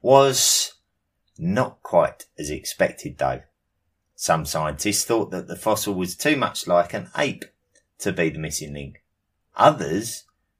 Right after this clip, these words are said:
thought that it was too much like a human to be the missing link. There were even some who doubted Dubois' integrity by questioning whether the three bones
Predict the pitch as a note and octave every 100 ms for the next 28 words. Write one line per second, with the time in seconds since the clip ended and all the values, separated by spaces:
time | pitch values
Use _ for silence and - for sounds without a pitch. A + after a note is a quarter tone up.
0 | _ B2 A2+ - A2 F#2+ - A2 G#2 A2
1 | F#2 - A2+ G#2+ G#2 D#2+ G#2 G#2+ A2 C3
2 | B2+ - C#3+ F#3+ D#3+ D2+ C#2 - _ _
3 | - F#2 G2 F2 D#2+ D#2+ - D#2 D2 C#2
4 | C2+ - - _ _ _ - - _ -
5 | B2 B2+ B2+ - - D3 E3 F3 F3+ F3
6 | E3 B2+ D#2+ F#2 F#2 A2+ A2 G#2+ A2 -
7 | A#2 G#2+ A2+ B2 A#2+ - A#2+ A2+ B2+ G2+
8 | F2 - D2+ D2 - - - F#2 - -
9 | D#3+ - A#2 F2+ D2 E2 - _ _ -
10 | F#2+ F#2 F2+ F2+ - B2+ C3 - A#2+ G2
11 | D2+ F2 G2